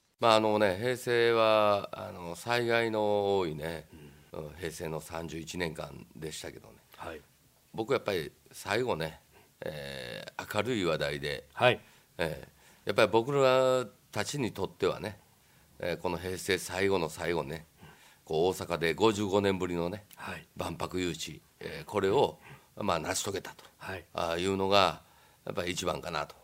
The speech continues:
Speaker 1: こう思ってます。うん。
Speaker 2: あの瞬間っていうのは、
Speaker 1: ええ。
Speaker 2: どういうお気持ちだったんですか？
Speaker 1: いや、もうね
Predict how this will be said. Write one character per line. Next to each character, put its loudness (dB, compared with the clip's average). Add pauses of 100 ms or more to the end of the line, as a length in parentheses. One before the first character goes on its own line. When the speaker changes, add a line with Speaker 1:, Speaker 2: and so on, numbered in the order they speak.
Speaker 1:
こ 4
う 4
思 -4
っ -16
て -14
ま -14
す。 -16 (180)
う -4
ん。 -2
Speaker 2:
あ -2
の -8
瞬 -6
間 -2
っ -12
て -2
い 4
う 4
の 0
は、 -4
Speaker 1:
え 6
え。 -12
Speaker 2:
ど -2
う 4
い 6
う 8
お 6
気 0
持 2
ち -8
だ 4
っ 0
た -10
ん -10
で 2
す 10
か？ 12
Speaker 1:
い 10
や、 8
も 10
う 6
ね 2